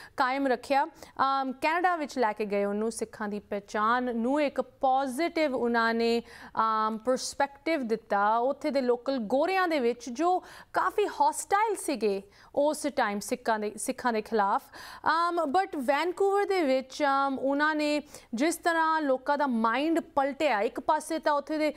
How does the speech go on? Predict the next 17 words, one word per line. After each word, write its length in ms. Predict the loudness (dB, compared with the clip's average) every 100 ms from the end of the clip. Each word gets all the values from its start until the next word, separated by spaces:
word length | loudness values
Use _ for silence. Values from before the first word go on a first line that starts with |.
| -6 -12
ਸਰਕਾਰ 720 | -2 0 2 2 2 2 0
ਸਿੱਖਾਂ 440 | -2 -6 0 0
ਨੂੰ 180 | 0 0
ਇੱਕ 180 | 0 -2
ਬੋਟ 360 | 0 2 0 0
ਵਿੱਚ 180 | -4
ਪਾ 240 | 0 0 0
ਕੇ 140 | -2
ਹੌਂਡੂਰਸ 600 | 0 2 2 2 0 -2 -12 -20 -16 -10
ਸ਼ਿਪ 300 | -2 -2 0
ਕਰਨਾ 320 | -2 0 0
ਚਾਹੁੰਦੇ 300 | 0 0 0
ਸੀ, 240 | 0 0
ਤੇ 200 | 0 -2
ਦੂਜੇ 360 | 0 0 0 0
ਪਾਸੇ, 440 | 0 0 0
ਅ, 40 | -2